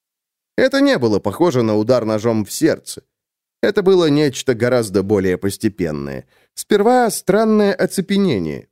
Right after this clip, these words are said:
Наверняка здесь какая-то ошибка. Затем, когда послышались первые хлопки, нарастающее осознание, от которого веяло могильным холодом —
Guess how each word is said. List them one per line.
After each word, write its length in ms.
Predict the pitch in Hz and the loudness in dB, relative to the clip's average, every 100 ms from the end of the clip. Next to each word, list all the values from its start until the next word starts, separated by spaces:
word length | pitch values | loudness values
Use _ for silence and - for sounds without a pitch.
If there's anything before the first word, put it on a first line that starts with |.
| _ - | _ -2
Наверняка 640 | 120 120 117 117 - 160 | 0 2 0 -2 0 -2
здесь 380 | 120 151 135 - | 0 0 0 -2
какая-то 460 | 123 170 156 180 | -2 0 0 0
ошибка. 600 | 180 - 208 - - - _ _ _ - | -2 -4 -6 -6 -6 -8 _ _ _ -4
Затем, 720 | 107 107 107 92 107 131 151 | -2 0 -2 0 0 0 0
когда 300 | 113 101 104 | -2 -2 -2
послышались 640 | 120 110 147 156 151 143 | -2 -2 0 0 0 -2
первые 440 | - 160 170 170 160 | 0 0 0 0 0
хлопки, 600 | 147 143 - 175 196 - _ _ - | 0 -2 -2 -4 -4 -6 _ _ -6
нарастающее 800 | 101 92 - 139 165 131 139 143 | -4 -4 -2 0 2 0 0 0
осознание, 920 | 127 120 127 113 120 143 180 170 160 | 0 0 -2 -2 -2 0 0 0 0
от 160 | 123 - | -2 -2
которого 440 | 113 165 175 147 | -2 0 0 0
веяло 500 | 117 131 175 175 160 | 0 2 2 2 0
могильным 520 | 151 135 175 180 180 | 0 -2 0 0 -2
холодом — 580 | - 196 143 98 87 76 | 0 0 2 -2 -2 -6